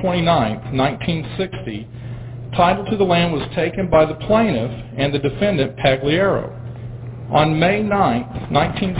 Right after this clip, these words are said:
sixty, pursuant to a second agreement between the parties, title was transferred to a trustee straw party, Howard Richard Esquire, for the benefit of Trenzi and Pagliaro. Thereafter, on May thirteenth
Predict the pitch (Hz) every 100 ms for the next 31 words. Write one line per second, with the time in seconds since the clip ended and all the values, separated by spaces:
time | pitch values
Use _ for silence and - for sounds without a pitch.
0 | - 180 - 135 - 131 165 175 165 165
1 | 117 117 123 156 - 196 165 165 147 123
2 | 123 120 156 156 127 - 160 160 175 165
3 | - 202 180 127 117 120 135 131 - 190
4 | 202 214 - 113 113 - 135 - - 127
5 | - - 170 - - 190 190 180 - 113
6 | 95 101 - - - - - - - 151
7 | 160 165 131 131 135 - 151 147 - 117
8 | 170 190 - 123 92 90 - - - -
9 | - 156 147 135 170 185 196 190 127 -
10 | 175 170 170 180 131 127 151 143 147 151
11 | 156 123 - - - - - - - -
12 | - 123 156 196 180 208 202 139 127 123
13 | 135 156 175 180 170 - 208 196 180